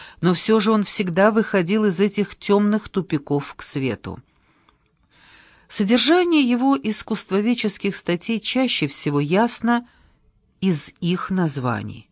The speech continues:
Например, "Четыре синих квадрата, как вершина русского супрематизма". Речь идет о картине тогдашнего премьер-министра,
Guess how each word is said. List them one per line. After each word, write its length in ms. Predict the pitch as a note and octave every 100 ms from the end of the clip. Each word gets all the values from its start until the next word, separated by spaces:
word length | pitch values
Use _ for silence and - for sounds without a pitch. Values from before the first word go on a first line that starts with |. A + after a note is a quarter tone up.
| -
Например, 640 | G3 G#3+ G#3+ D#3+ A2+ G2 - _ _ _ - - - -
"Четыре 480 | - G#3+ D4+ D#4
синих 460 | C#4+ - A3 A3 -
квадрата, 760 | G3 G3+ D3 A#2+ G#2 G2+ - - -
как 200 | D#3 C#3
вершина 500 | C3+ C3+ - A3 A#3
русского 640 | D#3 C#3 - - F3+ F#3 _
супрематизма". 1160 | - - D#3+ - D#3+ D#3 D3+ - A2 G2+ G2 E2+ _ _ _ _ _ _ - - _ _ _ _ _ _ _ _ _ _ _ _ _ _ -
Речь 340 | G#3 B3+ B3+
идет 280 | G3+ A3 G#3+
о 40 |
картине 520 | G3+ F#3+ - G#3 G3
тогдашнего 720 | - E3+ E3 F#3 - E3+ D#3+ D#3+
премьер-министра, 1120 | - D#3+ D3+ C#3+ C#3+ D3 G#3 - G#3 G3+